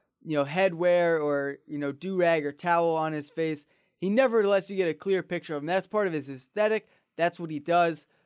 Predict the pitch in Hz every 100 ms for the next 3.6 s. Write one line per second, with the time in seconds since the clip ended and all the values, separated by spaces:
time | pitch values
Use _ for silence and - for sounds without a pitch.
0 | _ - 147 151 175 180 247 180 214 202
1 | 185 185 - 170 180 147 175 202 190 -
2 | 156 143 151 147 147 160 160 165 156 156
3 | 151 143 - 165 151 139